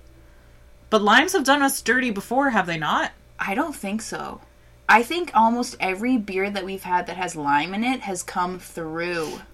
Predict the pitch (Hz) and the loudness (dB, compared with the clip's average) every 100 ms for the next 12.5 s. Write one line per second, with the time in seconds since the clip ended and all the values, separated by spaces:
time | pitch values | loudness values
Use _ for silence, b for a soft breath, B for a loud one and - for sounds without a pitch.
0 | - 190 240 247 202 175 175 180 170 - | -4 -2 0 0 2 4 4 2 -2 -6
1 | - 180 180 156 156 170 - 160 139 143 | -4 -2 0 -2 -2 -6 -6 -6 -4 -6
2 | - 240 214 - - - 262 262 294 349 | -4 -2 -2 -4 -14 -2 0 2 2 2
3 | 339 240 220 226 311 165 - - - - | 2 4 8 10 10 4 -2 -16 -20 -20
4 | - - - - - - - 262 349 - | -20 -20 -20 -20 -18 -6 -2 0 -2 0
5 | 392 320 240 370 - - 330 427 440 370 | 2 4 6 4 4 2 4 8 8 8
6 | B B B - 247 269 285 311 349 349 | B B B 6 12 12 12 10 10 10
7 | - 311 294 233 220 233 247 339 320 339 | 12 12 10 10 8 8 10 10 10 8
8 | 349 339 196 202 202 202 - 240 208 - | 6 8 10 10 8 2 0 2 4 6
9 | 233 494 554 - - - - - - - | 6 8 4 -4 -12 -20 -20 -20 -20 -20
10 | - - - - - - - - - - | -20 -20 -20 -20 -20 -20 -20 -20 -20 -2
11 | - 605 403 170 - b b - - 277 | 6 8 8 4 -6 b b -2 6 6
12 | 233 196 190 262 381 | 6 4 6 6 4